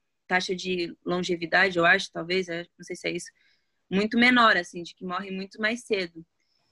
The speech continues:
E aí eu queria saber se você podia trazer pra gente um pouco desse, desses dois fenômenos, né, do, do encarceramento da juventude neg-, é, negra, então, tipo, do aprisionamento mesmo,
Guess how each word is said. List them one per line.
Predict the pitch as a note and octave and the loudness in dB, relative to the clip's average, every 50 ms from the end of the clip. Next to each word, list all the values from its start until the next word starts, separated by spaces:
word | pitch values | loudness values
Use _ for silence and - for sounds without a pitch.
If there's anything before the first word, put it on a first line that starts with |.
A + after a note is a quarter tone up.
| _ _ | _ _
E | - F#3+ G3 | -4 0 2
aí | G3 F#3+ G3 | 2 4 4
eu | G3 G#3 | 2 -2
queria | - - A#3 A3 A3 A3+ A3+ _ _ _ _ - - - - - | -2 -4 -2 -2 -2 -2 -4 _ _ _ _ -20 -20 -20 -12 -2
saber | A#3 G#3+ G#3+ G#3+ G#3+ | -2 0 0 0 -4
se | G#3+ A3 | -4 -8
você | A3+ A3+ - A#3+ | -12 -10 -10 -10
podia | - A#3 G#3+ A3+ A3 | -8 -4 -2 -2 -2
trazer | A3 A3+ A3 G#3+ G#3+ G#3+ | 0 -2 -4 -2 -4 -8
pra | - A3+ G#3+ | -4 -4 -4
gente | G#3 G#3 G#3+ A3 - | -4 -4 -8 -8 -8
um | A3+ | -8
pouco | A3 A3 A3 A3 - A3+ | -4 -2 -4 -2 -2 0
desse, | G#3+ G#3+ G#3+ - A3 _ _ | 0 0 0 -2 -12 _ _
desses | - G#3+ G#3+ - A#3 A3 - - - | 0 0 0 0 -6 -8 -8 -10 -2
dois | - A3 A3+ B3 - | 2 2 2 2 2
fenômenos, | - D#4 D4+ C#4+ C4 A3 G3 F#3 F3 E3+ E3+ F3 F3 | 2 2 2 2 2 0 -2 -4 -4 -4 -4 -4 0
né, | F3+ F3+ F3+ | 0 0 0
do, | E3+ F#3 F3+ F3 F3 _ - - - - - _ - | 0 -4 -4 -4 -4 _ -12 -20 -20 -20 -20 _ -10
do | - F3+ | -2 -2
encarceramento | G3 G3+ - A3+ G#3+ G#3+ - A3 G#3 G3+ G3 G3+ G#3+ A#3 - | -2 0 2 0 0 2 4 4 4 4 4 2 -2 -2 -2
da | B3 A#3 | -2 -4
juventude | A3 A3 G#3 G#3 G#3 G#3+ G3 G3 G3+ | -2 -4 -8 -8 -6 -6 -6 -4 -2
neg-, | F#3+ F3+ F#3 G#3 A3 A#3 - - - F3+ - - _ _ - | -2 0 0 0 -2 -6 -12 -14 -14 -14 -16 -16 _ _ -4
é, | F3 E3+ D#3+ D#3+ D#3 | -2 0 2 2 0
negra, | D#3+ E3+ F3+ G3 A3+ A#3 A#3 | 0 2 2 2 2 2 0
então, | G#3+ - G3+ F#3+ | -4 -4 -6 -8
tipo, | F#3 - - F#3 | -8 -8 -10 -2
do | F3 F#3 | 0 0
aprisionamento | F#3 - G3+ G3+ F#3 G3 F#3+ F#3+ F#3+ F#3 F3+ F3 F3 G3+ A#3+ B3 B3+ | 0 2 0 0 2 2 2 2 2 2 2 0 0 0 -2 -2 -2
mesmo, | A3+ G3 F3 F3 F#3+ A3 B3 C4+ D4+ D#4 | -2 0 0 0 0 2 2 2 0 0